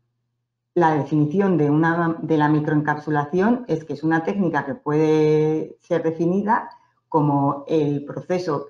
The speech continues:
de recubrir sustancias como sólidos, líquidos o gases mediante una curvie-, una cubierta, en este caso va a ser polimérica, la cual aísle y proteja dicha sustancia del medio que lo rodea.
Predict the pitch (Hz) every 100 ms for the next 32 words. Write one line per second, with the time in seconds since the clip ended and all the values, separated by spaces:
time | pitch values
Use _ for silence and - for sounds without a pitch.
0 | _ 135 139 143 139 143 139 165 175 -
1 | - _ _ _ - 151 - 185 180 143
2 | - 127 127 127 165 165 165 165 160 175
3 | 170 180 180 185 214 220 160 147 151 147
4 | 151 160 165 170 170 196 208 208 180 170
5 | 170 190 202 233 240 269 - - 135 151
6 | 147 147 165 165 170 175 196 208 208 196
7 | 139 151 151 165 185 214 214 156 151 170
8 | 165 156 156 160 165 175 190 226 233 233
9 | - _ - 160 151 156 180 180 139 -
10 | -